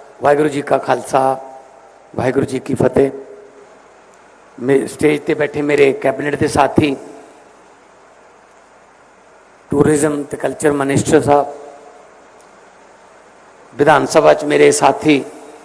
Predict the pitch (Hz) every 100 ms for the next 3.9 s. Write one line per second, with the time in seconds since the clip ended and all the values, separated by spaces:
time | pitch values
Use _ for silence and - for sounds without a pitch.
0 | - - - - - - - - _ -
1 | 127 135 147 139 123 - - - - -
2 | - - - - - - - - - -
3 | - - - 160 160 160 147 135